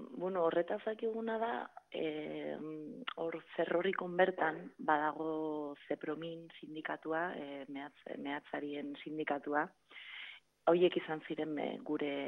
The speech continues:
eh, ba, lehendabiziko kontaktua, ez, edo, edo sarrera atea, eta beraiek asko lantzen dute gai hau mehatzariekin.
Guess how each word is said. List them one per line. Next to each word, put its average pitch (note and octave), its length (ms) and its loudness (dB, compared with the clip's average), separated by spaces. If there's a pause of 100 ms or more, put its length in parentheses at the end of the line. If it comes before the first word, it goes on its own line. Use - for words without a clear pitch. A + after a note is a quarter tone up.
(140)
eh, C#3 280 -2
ba, C#3+ 200 4
lehendabiziko D3 1000 2
kontaktua, D#3 800 0
ez, G#3 160 -2
edo, D3 480 -4
edo D3+ 160 -4
sarrera D3 460 4
atea, D#3 360 2 (600)
eta D#3+ 380 6
beraiek D#3+ 440 4
asko E3+ 300 4
lantzen D3+ 400 2
dute D3 680 -2
gai D3+ 240 4
hau D3+ 260 2
mehatzariekin. D3 1040 -2